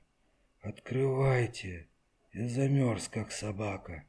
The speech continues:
«А чем докажешь, что это ты?» Это уже Вадик Петров влез в беседу. «Да вы чё, мужики,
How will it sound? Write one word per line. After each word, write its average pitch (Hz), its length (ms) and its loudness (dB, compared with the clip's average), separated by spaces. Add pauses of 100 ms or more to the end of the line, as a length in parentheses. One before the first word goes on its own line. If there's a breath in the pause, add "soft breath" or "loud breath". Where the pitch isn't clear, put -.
(1700)
«А 82 200 -6
чем 113 380 6
докажешь, 117 640 12
что 110 220 6
это 107 180 6
ты?» 110 460 10 (1120)
Это 104 280 4
уже 139 220 10
Вадик 113 440 10
Петров 117 500 8
влез 95 240 0
в - 40 -8
беседу. 85 560 -2 (1120)
«Да 80 180 -4
вы 101 180 -2
чё, 110 400 0
мужики, 107 840 -4